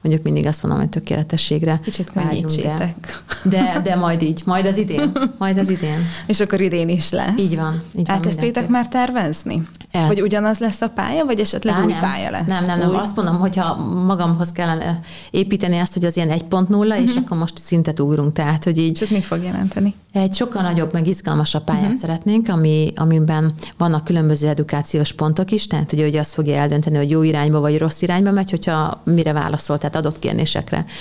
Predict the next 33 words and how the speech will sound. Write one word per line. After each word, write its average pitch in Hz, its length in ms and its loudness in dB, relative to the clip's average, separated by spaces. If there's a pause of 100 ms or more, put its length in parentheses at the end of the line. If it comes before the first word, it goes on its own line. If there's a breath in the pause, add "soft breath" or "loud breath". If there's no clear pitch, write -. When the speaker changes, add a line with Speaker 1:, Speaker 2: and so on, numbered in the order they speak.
(260 loud breath)
Speaker 1:
lehet 151 240 0
majd 147 160 0
válasz, 190 300 0 (360)
nyilván 165 280 2
magukban, 160 560 0
hogy 208 160 2
Speaker 2:
Mhm. 214 100 2 (260 loud breath)
Speaker 1:
mi 180 140 2
a 160 80 2
válasz, 202 440 0
és 190 160 -2
akkor 170 240 -2
ugye, 156 320 2 (360 loud breath)
a-, - 80 -2
az 151 320 0
lesz 143 220 -2
a - 60 2
jó 143 160 2
irány, 143 360 2
a-, 139 160 0
amit, 147 360 2
tehát 147 380 0
a 151 40 0
jó 156 160 4
válasz 147 320 0
lesz 196 180 -2
a 208 40 2
Speaker 2:
Mhm. 143 60 0
Speaker 1:
jó 139 140 -2
irány, 160 360 -2 (360 loud breath)
amerre 143 360 2
menni 143 280 2
kell. 151 260 0